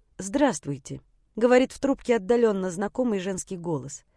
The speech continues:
«Это тебя Вера Дмитриевна беспокоит, директор школы». «Слушаю вас». Напрягаюсь, превращаясь в слух.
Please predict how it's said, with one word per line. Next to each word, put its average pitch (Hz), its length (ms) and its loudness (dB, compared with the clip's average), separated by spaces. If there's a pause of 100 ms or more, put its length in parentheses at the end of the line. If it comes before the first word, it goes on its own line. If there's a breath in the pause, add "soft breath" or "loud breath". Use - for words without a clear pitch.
(140)
«Это 285 280 2
тебя 285 480 6
Вера 269 300 4
Дмитриевна 190 480 0
беспокоит, 160 800 -4 (100)
директор 254 480 2
школы». 139 480 -6 (520)
«Слушаю 226 680 -4
вас». 269 380 -6 (340)
Напрягаюсь, 247 580 2
превращаясь 240 680 0
в - 100 -14
слух. 247 440 -4